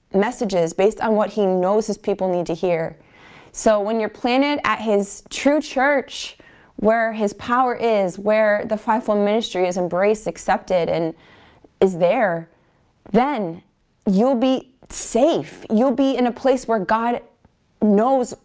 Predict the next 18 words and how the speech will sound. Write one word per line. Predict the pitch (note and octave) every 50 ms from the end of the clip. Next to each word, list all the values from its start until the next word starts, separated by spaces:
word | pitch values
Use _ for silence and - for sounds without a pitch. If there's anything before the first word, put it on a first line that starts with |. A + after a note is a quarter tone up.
| -
how | - - - A3+ A3
to | G3+ F#3+
feed | - - - B3 A#3+ F#3+ E3
you | D#3+ D3+ D3 D3
through | - - F#3 G3 F#3+
his | F3+ E3 E3+
vessels, | - E3+ E3 E3 - - - - - - - - _ - _ - - - - - - - - - - _
where | - G3 G#3 G#3
he, | G#3 - G#3 G#3+ G#3 G#3 - -
where | G#3+ G3+ G#3 G3+
he's | G3+ G3+ G3+ G3+ -
able | A3+ C4 C#4+ A3+ A#3 A3
to | G#3
feed | F#3 - - G3+ F#3+ D#3+
you | E3+ E3+
through | - E3+ E3
his | D#3+ D#3+ G3
vessels, | - C#3 - - - - - - - -